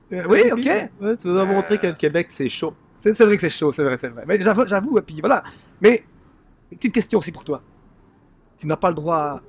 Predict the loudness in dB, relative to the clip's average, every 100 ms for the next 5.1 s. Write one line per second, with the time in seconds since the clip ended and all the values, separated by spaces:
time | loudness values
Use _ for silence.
0 | -20 -8 0 2 2 -2 -4 -6 -4 -4
1 | -2 -4 -4 -12 -14 -18 _ _ 2 4
2 | 4 -2 -14 _ _ _ _ -16 -16 -10
3 | -10 -2 -2 0 0 0 -2 -4 -6 -8
4 | _ _ _ _ _ _ _ -16 -12 -14